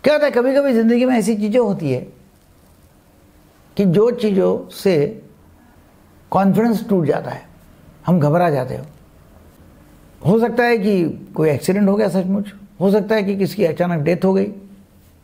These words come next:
कुछ भी हो सकता है अचानक, कि जिसकी वजह से problem शुरू होता है। क्योंकि हमको क्या लगता है कि मेरे अनुसार ही सब चीज़ें होना ज़रूरी है,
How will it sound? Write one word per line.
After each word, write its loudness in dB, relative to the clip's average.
कुछ 2
भी 2
हो 4
सकता -2
है -4
अचानक, -4
कि 2
जिसकी 0
वजह 2
से 2
problem -2
शुरू -2
होता 0
है। 0
क्योंकि 0
हमको 0
क्या 2
लगता -2
है 0
कि -6
मेरे 0
अनुसार -2
ही -2
सब -6
चीज़ें -2
होना -2
ज़रूरी 0
है, -8